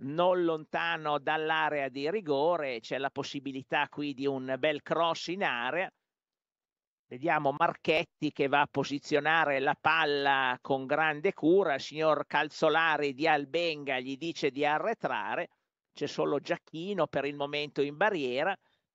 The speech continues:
Vediamo Marchetti pronto a calciare, il calcio di Marchetti profondo, troppo profondo in area, ci arriva con le mani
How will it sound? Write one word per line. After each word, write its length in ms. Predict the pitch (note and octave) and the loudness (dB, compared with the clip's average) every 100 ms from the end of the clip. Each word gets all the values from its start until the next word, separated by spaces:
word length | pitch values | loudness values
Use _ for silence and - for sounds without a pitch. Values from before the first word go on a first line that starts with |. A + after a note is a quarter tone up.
| _ _ _ _ _ _ _ _ _ _ _ _ | _ _ _ _ _ _ _ _ _ _ _ _
Vediamo 460 | G#2+ B2+ B2+ B2 | -12 -10 -8 -6
Marchetti 800 | C3 C#3+ - - D#3 - _ C#3 | -4 -6 -6 -2 0 -2 _ -12
pronto 640 | - - E3 F3 E3+ - D#3+ | -6 0 2 2 -2 -2 -2
a 120 | D3+ | -2
calciare, 760 | - C#3+ B2+ - C3 G#2+ G#2 | -4 -8 -6 -2 -2 -2 -4
il 140 | B2+ - | -8 -4
calcio 420 | E3 E3+ F3+ F3 | -2 -2 -2 -6
di 100 | D#3 | -4
Marchetti 580 | D#3+ D#3+ - D#3+ - D#3 | -4 -4 -4 -4 -4 -8
profondo, 720 | E3+ E3 - G3 F#3+ E3+ G3 | -2 -2 0 0 0 0 -4
troppo 540 | - F#3 A3 - F3+ E3 | 0 2 2 0 -6 -6
profondo 640 | F3 F3 F#3 F#3 E3+ E3+ | -4 -4 0 0 0 -4
in 140 | G#3+ | -2
area, 640 | F#3+ C#3+ F3+ E3+ D3 B2+ C3 | -2 0 -2 -2 -2 -2 -4
ci 160 | - | 0
arriva 480 | D#3+ D3 F3 F3+ D#3+ | 0 2 -2 0 0
con 240 | - E3+ | 0 -2
le 280 | E3 D#3+ D#3+ | -2 -4 -4
mani 480 | E3 F3 E3 D#3 | -4 -2 -4 -6